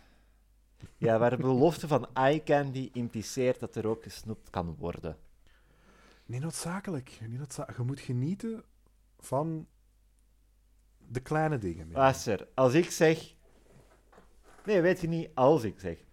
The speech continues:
Speaker 1: Zoals ik gezegd heb, Niels, als je een podcast met me doet, geef ik je een snicker.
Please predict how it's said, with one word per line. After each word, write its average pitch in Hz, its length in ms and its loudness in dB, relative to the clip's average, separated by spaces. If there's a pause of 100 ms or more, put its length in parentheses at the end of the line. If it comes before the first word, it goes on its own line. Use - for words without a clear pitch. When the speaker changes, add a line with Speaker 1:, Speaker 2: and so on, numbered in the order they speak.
Speaker 1:
Zoals 143 460 10
ik - 140 -2
gezegd 127 400 4
heb, 95 180 -8
Niels, 110 520 -10 (460)
als - 160 -10
je 120 60 -4
een 110 140 -8
podcast 185 440 4
met 110 160 -4
me 113 60 -12
doet, 131 360 -4 (400)
geef 143 320 2
ik 156 120 -6
je 131 100 -2
een 98 120 -6
snicker. - 680 -8